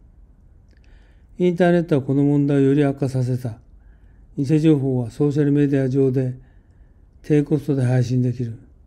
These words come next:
偽情報については不明な点が多い。しかし、科学技術特集では、偽情報がソーシャルメディアのアカウントやウェブサイトのネットワークを通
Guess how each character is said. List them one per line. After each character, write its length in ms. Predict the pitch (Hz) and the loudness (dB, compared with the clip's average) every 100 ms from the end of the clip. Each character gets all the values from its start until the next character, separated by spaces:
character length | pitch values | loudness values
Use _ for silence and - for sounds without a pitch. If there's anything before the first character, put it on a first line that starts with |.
| _ - _ _ _ _ - | _ -20 _ _ _ _ -6
偽 160 | 147 147 | 0 4
情 200 | 156 143 | 4 2
報 160 | 139 | 2
に 100 | 131 | 0
つ 120 | 127 135 | 0 -2
い 120 | 127 | 0
て 80 | 127 | -2
は 60 | |
不 100 | 113 | -2
明 180 | 131 139 | 0 2
な 140 | 139 | 2
点 180 | 131 131 | 0 0
が 100 | 127 | 0
多 140 | 127 117 | 0 -4
い。 60 | |
し 100 | - | -6
か 140 | - 139 | -4 -6
し、 140 | - - - - - - - | -6 -20 -20 -20 -20 -20 -8
科 120 | 143 | -4
学 300 | 143 143 143 | -2 -4 -2
技 180 | 151 151 | 0 0
術 180 | 135 - | -2 -4
特 200 | 135 - | -4 -4
集 200 | 139 127 | -6 0
で 100 | 139 | 0
は、 160 | 127 127 - - - - | -2 -8 -18 -20 -20 -14
偽 180 | 143 147 | -4 0
情 180 | 151 147 | 2 2
報 160 | 135 127 | 0 -2
が 120 | 117 | -4
ソ 180 | 143 143 | -2 -2
ー 40 | |
シ 80 | 143 | 0
ャ 40 | |
ル 80 | 139 | 0
メ 140 | 143 | 2
デ 100 | 139 | 2
ィ 80 | 127 | 0
ア 20 | |
の 240 | 127 135 131 - - - - | 0 -4 -8 -20 -20 -18 -12
ア 80 | 131 | -6
カ 160 | 143 | -2
ウ 40 | 139 | -2
ン 120 | 123 | -2
ト 60 | |
や 200 | 127 131 | -4 -4
ウ 80 | 139 | -4
ェ 120 | 143 | 0
ブ 80 | 139 | 0
サ 200 | 131 147 | 0 -4
イ 60 | 143 | -2
ト 80 | 131 | -4
の 80 | |
ネ 60 | 131 | -4
ッ 40 | |
ト 140 | 127 139 | -4 -4
ワ 60 | |
ー 80 | 135 | -4
ク 80 | 131 | -6
を 60 | 127 | -8
通 220 | - | -6